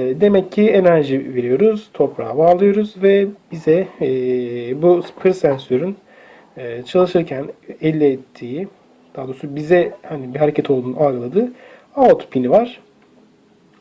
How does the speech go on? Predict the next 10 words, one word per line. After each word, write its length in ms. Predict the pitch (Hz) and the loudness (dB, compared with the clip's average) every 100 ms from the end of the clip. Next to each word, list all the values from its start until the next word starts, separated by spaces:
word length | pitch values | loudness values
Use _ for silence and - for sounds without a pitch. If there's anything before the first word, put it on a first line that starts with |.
| - - | -14 -2
Baktığımız 540 | 208 208 - 220 214 | 0 0 0 2 2
zaman 380 | 208 202 202 190 | 4 4 2 2
burada 380 | 208 190 208 202 | 2 4 4 2
tanıdık 640 | - 196 196 202 - _ | 2 2 2 0 -4 _
bir 60 | - | -4
şey 360 | 190 190 175 | 2 4 4
var 180 | 185 165 | 0 0
mı? 400 | 170 220 240 240 - _ _ _ _ _ _ - | 0 2 2 0 -6 _ _ _ _ _ _ -12
Biz 600 | 175 220 247 - - - - _ | -2 -2 -2 -8 -20 -20 -20 _
S 680 | _ - - - 208 220 220 | _ -20 -6 2 6 6 4